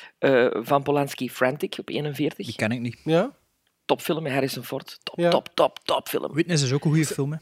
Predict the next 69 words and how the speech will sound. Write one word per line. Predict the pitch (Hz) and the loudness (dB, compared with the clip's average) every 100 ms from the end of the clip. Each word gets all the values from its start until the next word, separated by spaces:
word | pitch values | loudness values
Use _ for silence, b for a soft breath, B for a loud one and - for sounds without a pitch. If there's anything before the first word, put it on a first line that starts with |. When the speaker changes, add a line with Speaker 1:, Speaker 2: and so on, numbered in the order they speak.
| - | -8
Speaker 3:
Witness, | 151 214 202 165 | 0 2 2 0
Witness | 160 180 180 143 | 0 2 2 4
is | |
Speaker 1:
Witness. | 185 247 330 | 4 4 4
Speaker 3:
ook | 320 | 4
met | 226 | 4
dinges. | 202 165 - - - | 2 2 -4 -12 -14
Speaker 1:
Met | - 127 | -2 4
Speaker 2:
Harrison | 135 139 139 | 4 4 4
Speaker 1:
Harrison | |
Ford. | 127 147 | 4 4
Speaker 2:
Ford. | - 156 | 4 4
Speaker 3:
Ja, | 214 | 4
ja. | 240 | 2
Speaker 1:
Ja, | 190 - - - _ | 0 -6 -12 -20 _
ja. | - | -2
Speaker 2:
Maar | 123 | 2
die | 135 | 0
heb | 135 | 2
ik, | |
eh, | 143 127 123 | 0 2 0
Speaker 1:
Ja. | - 123 | -2 -2
Speaker 2:
niet | 117 | -2
op, | 110 - | -2 -4
niet | 113 117 | -6 -4
op | 113 | -4
D | |
V | 101 95 | -6 -6
D. | 90 101 _ _ | -8 -10 _ _
Speaker 3:
Ik | - 165 | -6 0
ook | 180 - | 0 2
niet. | 135 - _ | 0 0 _
Ja, | 156 151 - | -6 -6 -8
Frantic | - 170 160 151 | 2 2 4 0
ook | 143 | 0
niet. | 147 - b b b b b _ _ | -2 -4 b b b b b _ _
Speaker 1:
En | - | 0
dan | 151 156 | 2 2
de | |
Scorsese, | 139 - 143 - 135 147 | 0 0 0 4 4 4
The | 139 135 - | 0 0 2
Temptation | 135 131 123 - 160 | 0 4 2 4 4
Speaker 2:
Ja, | 208 | 4
Speaker 1:
of | |
Christ. | 92 110 - | 2 0 -2
Speaker 2:
eh, | 143 117 | -2 0
die | 147 | 0
heb | 165 | 0
ik | |
nog | 139 123 | -2 0
nooit | 139 | -2
gezien. | - 107 135 - _ _ | -4 -6 -6 -10 _ _
Ik | _ | _
ken | 147 | 0
die | 139 | 2
al | 131 127 | 2 0
twee | - 151 | 0 0
jaar | 147 | 2
liggen | 127 143 160 | 2 2 2
op | 131 | 0
D | |
V | 135 123 | 0 0
D, | 110 117 139 | -2 -2 -2
maar | 120 147 | 0 0
Speaker 1:
Om, | 147 - _ | 0 -6 _
omvergeblazen | - 139 120 147 139 117 117 120 120 | -2 0 2 2 4 6 6 6 0
in | |
de | 120 | -6
cinema. | - 117 113 | -4 -4 -4